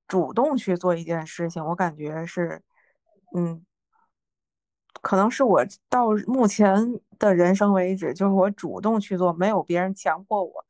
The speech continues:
然后我坚持的比较久的一个事情。当然你说以前上学，那个是被迫的，对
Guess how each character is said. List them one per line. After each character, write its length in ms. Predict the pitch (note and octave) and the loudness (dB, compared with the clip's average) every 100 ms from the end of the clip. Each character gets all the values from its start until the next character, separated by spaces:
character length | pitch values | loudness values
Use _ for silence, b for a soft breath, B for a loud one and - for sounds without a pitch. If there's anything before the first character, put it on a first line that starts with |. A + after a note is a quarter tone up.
| b b b _ | b b b _
然 140 | E3+ | -6
后 160 | G3 F3+ | -2 -2
我 120 | D#3+ | -4
坚 220 | G3+ G#3 | -4 -4
持 160 | G#3 F#3+ | -2 -4
的 120 | F#3 _ _ | -6 _ _
比 140 | - | -10
较 180 | F3 G3+ | -2 -2
久 320 | G3+ - D#3+ - | -2 -8 -14 -10
的 100 | C#3+ | -10
一 100 | C#3+ | -8
个 120 | D#3 | -10
事 160 | D3 B2+ | -10 -10
情。 160 | - - | -12 -6
当 160 | - G3 | 0 2
然 220 | G#3 G3+ | 4 4
你 120 | E3 | 2
说 220 | D#3+ F3+ | 0 2
以 100 | F#3+ | 2
前 220 | D3 F3+ F3+ | 0 0 0
上 240 | G#3+ F#3+ | 0 0
学， 380 | F3+ D#3 E3 F#3+ b b b b _ | -2 -4 -2 -4 b b b b _
那 240 | G3+ G3+ | 0 2
个 120 | F3 | 2
是 120 | E3+ F3+ | 0 0
被 220 | F#3+ A#3 | 2 0
迫 360 | G3+ G#3+ G#3+ | -2 0 2
的， 140 | F#3 F#3 | 2 -2
对 180 | F#3+ | -4